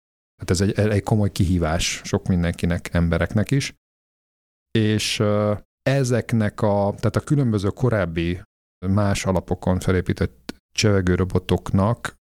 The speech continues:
vagy beszélgető robotoknak, meg az ő nekik a különböző, tehát van ez a Lambda, meg korábban előbb egy ilyen Ména vagy Mína nevű, amit azt hiszem már tavaly publikáltak. Ezeknek az ilyen módon mért,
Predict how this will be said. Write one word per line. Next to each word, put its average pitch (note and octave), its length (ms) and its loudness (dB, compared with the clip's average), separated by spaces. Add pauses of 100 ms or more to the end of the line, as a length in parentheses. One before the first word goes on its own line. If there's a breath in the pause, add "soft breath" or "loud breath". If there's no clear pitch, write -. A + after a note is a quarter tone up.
(140)
vagy F2 180 2
beszélgető F#2+ 680 0
robotoknak, G2+ 840 0
meg G2+ 360 2
az F2+ 140 0
ő F#2+ 200 4
nekik F2 400 -2
a E2+ 260 2 (720)
különböző, F2 600 2
tehát - 200 -2
van G#2+ 280 2
ez F2 140 -2
a F#2 60 4
Lambda, G2+ 260 2
meg F#2+ 200 0
korábban F2 480 0
előbb E2 300 0
egy E2+ 160 0
ilyen E2+ 340 0
Ména F2 480 2
vagy D#2+ 160 0
Mína E2+ 320 2
nevű, D#2+ 300 -2
amit E2 220 -2
azt - 120 -2
hiszem - 220 -2
már E2 160 0
tavaly F2 300 2
publikáltak. F2+ 640 0 (920)
Ezeknek F#2+ 640 0 (240)
az G2 200 2
ilyen E2+ 340 2 (320)
módon E2+ 340 2
mért, E2+ 520 -2